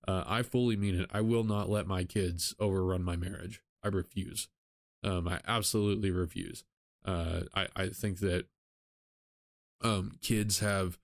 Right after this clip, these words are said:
and a lot of people will use this in defense of not having children, uh, but I think that kids, uh, can ruin some marriages. I don't, well, let me, let me back that up.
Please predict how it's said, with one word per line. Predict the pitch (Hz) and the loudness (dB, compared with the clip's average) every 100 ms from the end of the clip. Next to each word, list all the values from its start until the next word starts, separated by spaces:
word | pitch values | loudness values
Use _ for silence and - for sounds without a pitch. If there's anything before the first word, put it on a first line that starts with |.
| _ _ - | _ _ -4
and | 117 113 | -2 0
a | 117 | 0
lot | 120 131 | 2 2
of | |
people | 131 110 | 2 2
will | 104 | 4
use | 101 101 | 2 2
this | 98 - | 2 0
in | 101 | 0
defense | 90 104 92 | -2 -2 -2
of | 101 | -2
not | 98 101 | -2 0
having | 101 95 87 | 0 0 -2
children, | 85 104 107 120 120 _ _ _ | 0 0 2 0 -2 _ _ _
uh, | 104 95 | -2 -2
but | 95 104 | 0 0
I | |
think | 92 107 | 0 0
that | 95 - | -2 -2
kids, | 117 98 101 95 - - | 0 2 2 0 -2 -2
uh, | 98 92 - - | -2 0 -4 -4
can | 107 101 98 95 | -2 0 -2 -2
ruin | 98 98 101 | 0 0 2
some | - 95 | 0 0
marriages. | 90 95 95 107 - | 0 0 2 0 0
I | 117 | -2
don't, | 120 123 | 0 0
well, | 113 | 2
let | 107 | 2
me, | 92 - - | 0 -4 -4
let | 123 | 0
me | 113 | 0
back | 95 101 92 - | 0 0 -2 0
that | 95 87 | 0 0
up. | 87 | -2